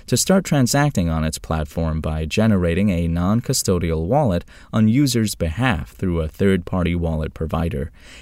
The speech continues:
It aims to eventually bring this functionality in-house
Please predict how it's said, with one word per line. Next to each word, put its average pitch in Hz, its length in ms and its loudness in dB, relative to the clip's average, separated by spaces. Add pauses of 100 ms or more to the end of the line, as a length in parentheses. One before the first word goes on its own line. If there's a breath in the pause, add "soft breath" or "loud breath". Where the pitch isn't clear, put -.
It 123 140 2
aims 196 360 4
to 139 200 4
eventually 139 500 0
bring 120 280 2
this 110 200 2
functionality 95 760 0
in-house 85 560 -2